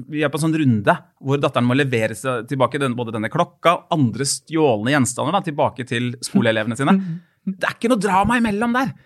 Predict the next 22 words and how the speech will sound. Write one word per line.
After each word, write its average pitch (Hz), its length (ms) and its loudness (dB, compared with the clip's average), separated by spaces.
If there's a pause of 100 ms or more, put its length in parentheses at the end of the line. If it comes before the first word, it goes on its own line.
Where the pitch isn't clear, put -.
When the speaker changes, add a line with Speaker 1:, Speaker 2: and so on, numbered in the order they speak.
(120)
Speaker 1:
Det 185 80 -2
er 190 140 0
Speaker 2:
Nei. 180 160 6
Speaker 1:
kjedelig, 202 760 2
«Å 202 140 0
nei, 185 100 2
oi, 180 300 0
hvor 165 100 -6
fikk 160 140 -6
du - 80 -10
den?» 151 160 2
Og 156 80 -2
nå, 147 60 -2 (180)
nå, 151 160 -6
altså, 175 180 -6
vi 190 80 0
bare 180 220 0
går 220 240 2
rett - 240 -8
på. 151 100 6
Speaker 2:
Yes. 156 140 2 (260)
Speaker 1:
Eh, 196 320 2